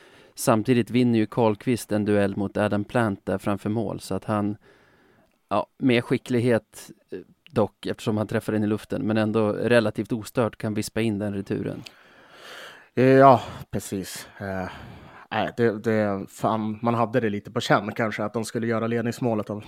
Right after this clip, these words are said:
Speaker 2: på något jävla vänster. Och det kändes också som att, eh, laget som gör ledningsmålet kommer vinna matchen, typ. Eh, men vi fick en ganska snabb replik på det där, som tur var. Eh.
Speaker 1: Ja, och där tyckte det var kul. Vi hade ju, alltså vi pratade inför säsongen att det troliga skulle vara en kedja med Liss,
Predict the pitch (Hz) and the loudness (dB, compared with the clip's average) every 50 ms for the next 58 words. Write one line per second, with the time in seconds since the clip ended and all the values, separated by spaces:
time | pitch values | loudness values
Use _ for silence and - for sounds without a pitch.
0 | - - 123 123 120 - - 113 107 110 110 110 110 - - 110 - - _ - | -4 -2 0 0 0 0 -2 -4 -2 -4 -6 -6 -8 -10 -12 -14 -14 -16 _ -20
1 | - - - - 147 143 - 156 156 165 - 175 165 - - 123 - 107 104 104 | -20 -8 0 2 4 6 6 6 6 6 6 4 4 4 2 -2 0 0 -2 -2
2 | - - - - - _ _ _ _ _ _ _ _ _ - 104 101 101 101 90 | -4 -4 -10 -20 -20 _ _ _ _ _ _ _ _ _ -6 -4 -4 -2 -2 -4
3 | 78 - - _ _ - 131 127 127 120 113 - 123 127 123 110 104 95 101 - | -6 -8 -14 _ _ 2 4 6 6 6 4 4 4 4 4 4 2 0 -4 -4
4 | - 101 90 80 - - 87 90 92 101 101 104 101 - - - - - _ _ | -4 -4 -4 -4 -6 -6 -6 -6 -6 -6 -6 -6 -6 -8 -10 -12 -12 -14 _ _
5 | - - - - - - - - _ _ _ _ _ _ _ _ _ - 101 98 | -8 -8 -8 -8 -10 -14 -14 -16 _ _ _ _ _ _ _ _ _ -8 -6 -6
6 | 95 95 92 90 92 - _ _ - - - - - 131 131 139 143 - 147 160 | -4 -4 -6 -6 -8 -12 _ _ -20 -20 -4 2 6 6 6 6 4 2 2 4
7 | 156 156 156 - - - 170 160 131 127 139 185 185 180 - - 92 80 80 - | 4 4 2 2 0 0 0 2 0 0 2 0 0 0 -2 -6 -4 -4 -6 -6
8 | - - - - 85 85 78 90 - _ _ _ - 117 113 110 107 104 117 120 | -8 -10 -8 -8 -6 -6 -6 -8 -10 _ _ _ -16 -14 -12 -12 -12 -14 -16 -18
9 | _ _ _ _ _ _ _ - - _ _ - 143 135 135 139 131 - _ - | _ _ _ _ _ _ _ -20 -20 _ _ 2 4 4 4 4 2 -2 _ -20
10 | - - - - _ - - 170 226 202 170 - 160 - - 175 135 135 135 - | -20 -20 -20 -20 _ -8 -4 -2 0 0 0 -2 -4 -2 0 0 2 2 0 -2
11 | - - 143 131 127 123 127 123 - _ _ _ _ - - - _ _ _ 143 | -2 -2 -2 -2 -2 -2 -4 -6 -10 _ _ _ _ -20 -20 -20 _ _ _ -2
12 | 156 151 143 190 180 160 156 208 220 196 143 - - - - 170 175 - - 185 | 0 2 4 4 4 4 2 0 2 2 2 2 2 0 0 -2 -2 2 2 2
13 | 175 - 185 190 180 160 - 208 180 151 147 - 135 117 113 117 113 110 110 110 | 2 4 2 2 2 2 2 2 0 0 0 0 0 2 2 2 2 2 2 0
14 | - 123 - - 139 120 120 135 131 - - - 113 107 110 110 110 104 107 107 | -2 -4 -2 0 0 2 2 2 2 0 0 -2 -2 0 2 2 2 2 2 0
15 | - - 131 117 107 104 107 107 107 110 110 110 110 110 110 113 120 110 101 - | -2 0 0 0 2 2 2 2 2 2 2 0 0 0 0 0 0 0 -2 -4
16 | - - - | -8 -12 -14